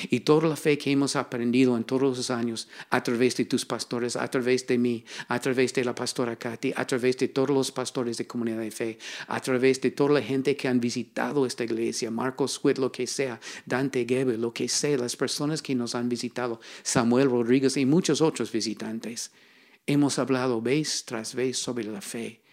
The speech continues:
Y la fe es algo precioso para nosotros. Ahora, em, es importante para empezar, me gustaría decir que el temor, vamos a hablar del temor. El temor es el opuesto de la fe. El temor es una fuerza diabólica.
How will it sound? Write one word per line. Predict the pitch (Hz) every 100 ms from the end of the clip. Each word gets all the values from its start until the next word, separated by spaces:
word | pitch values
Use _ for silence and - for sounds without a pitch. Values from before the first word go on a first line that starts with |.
| _ _ _
Y | 117
la | 113
fe | - 120
es | 113
algo | 113 113 107
precioso | 107 107 - 107 - 107
para | 104 104
nosotros. | 101 - 104 - 110 - - _ _ _ _ _ _ _ _ _ _ _ _ _ _ _ _ _ - - - -
Ahora, | - 113 127 113 - _ _ _ _ _ - _ _ _
em, | - 104 101 95 - _ _ _ -
es | 120
importante | 139 135 143 - 123 120 107
para | 110 110
empezar, | 107 - - 117 110
me | 110
gustaría | 117 120 123 110
decir | 107 - 117
que | - 110
el | 101
temor, | - 101 107 123 117 95 - _ _
vamos | - 151 151
a | 127
hablar | 123 117
del | 107 104
temor. | 104 101 98 - - -
El | 117
temor | - 117 131 160
es | 127
el | 123
opuesto | 110 - 131 117 104
de | 95
la | 95
fe. | - 101 117
El | 113
temor | 131 151 170
es | 143
una | 123
fuerza | - 127 127 123 -
diabólica. | 110 113 107 110 110 104 - 101 -